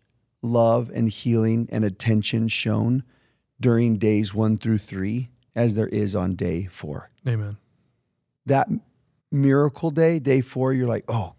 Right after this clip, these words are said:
Speaker 1: God gave me love and healing and attention." And I wanna say he's the kind of God who gives just as much love and healing and attention to us in those days leading up to it, in the days of waiting.
Speaker 2: In fact, some,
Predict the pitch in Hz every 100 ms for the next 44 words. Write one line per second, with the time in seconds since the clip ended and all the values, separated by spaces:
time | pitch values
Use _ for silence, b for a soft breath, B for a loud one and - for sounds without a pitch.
0 | - 98 107 104 110 104 95 104 120 120
1 | 107 107 92 110 107 104 98 95 - 101
2 | 92 95 - 110 120 131 120 117 107 95
3 | 104 - 131 143 120 117 107 107 104 B
4 | B B B 120 107 104 90 - 87 127
5 | 127 - 139 123 113 113 113 113 - -
6 | - _ _ _ _ _ 113 113 117 120
7 | 110 - - 107 - - 113 110 113 113
8 | 104 95 - 110 101 - 95 - 101 98
9 | 117 - - _ _ _ _ _ _ 127
10 | 117 110 98 127 120 117 92 104 101 98
11 | - 107 98 92 90 - 98 - - 117
12 | 110 98 92 95 98 - - 95 98 98
13 | - _ _ _ _ _ - 95 85 98
14 | - b b 143 120 123 - 143 151